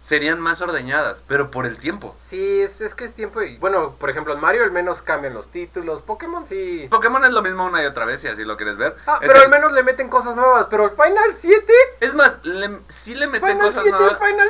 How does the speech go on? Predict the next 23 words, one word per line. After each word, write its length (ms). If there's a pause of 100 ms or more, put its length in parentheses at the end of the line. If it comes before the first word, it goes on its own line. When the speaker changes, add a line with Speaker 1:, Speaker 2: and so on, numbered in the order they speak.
Speaker 2:
siete, 580
solo 220
le 80
meten 420
ahí 220
un 320
Speaker 1:
Pero 220
es 60
Speaker 2:
quince 120
Speaker 1:
que 80
Speaker 2:
minutos 320
más 180
de 100
historia, 500
o 60
Speaker 1:
Ajá. 340
Speaker 2:
algo. 140 (300)
Speaker 1:
Y 220
hemos 220
tenido 340
Chris 240
Core, 240 (240)
que 240